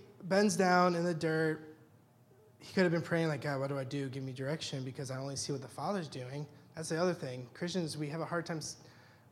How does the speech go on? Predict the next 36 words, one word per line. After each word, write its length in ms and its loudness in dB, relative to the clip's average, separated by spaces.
the 80 -4
more 180 4
we 120 4
spend 420 -2
time 240 -2
with 120 -2
the 60 -6
Father, 420 -2
the 80 -6
more 180 -2
we 100 -2
see 140 -2
what 100 0
the 80 -8
Father's 400 -2
doing, 320 -8
and 100 -8
what 120 -2
the 80 -6
Father 360 0
is 80 -4
doing 360 -4
is 220 -8
loving, 540 -6
and 100 -4
that's 120 0
what 80 2
we 80 0
should 120 -4
be 60 -4
doing. 240 -6
That 100 -2
was 100 -2
a 60 -4
side 260 -2
note. 220 -6